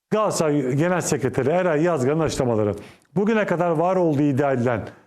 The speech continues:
bilet soruşturması ile ilgili İstanbul Emniyet Müdürlüğü'nden veya İstanbul Cumhuriyet Başsavcılığından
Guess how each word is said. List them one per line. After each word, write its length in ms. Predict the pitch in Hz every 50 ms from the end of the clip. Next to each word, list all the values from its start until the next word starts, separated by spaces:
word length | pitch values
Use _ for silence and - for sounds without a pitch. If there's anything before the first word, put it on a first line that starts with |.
| _ _ _ - 123
bilet 220 | 143 170 190 180
soruşturması 680 | 185 - 165 143 135 110 101 123 143 147 139 - - 165
ile 160 | 156 143 123
ilgili 320 | 107 107 107 107 104 92 - - - - _ _ _
İstanbul 500 | - 139 - - - 196 190 175 165 139
Emniyet 380 | 143 151 156 165 175 175 - 147
Müdürlüğü'nden 520 | 139 113 127 131 131 135 135 135 127 117
veya 200 | 110 113 113 113
İstanbul 500 | 123 123 - - - 185 180 165 151 131
Cumhuriyet 440 | 117 139 143 143 156 147 139 - - - - - _ _ _ -
Başsavcılığından 1000 | 160 170 151 - - 160 135 123 110 104 113 113 107 104 101 107 123 151 156 151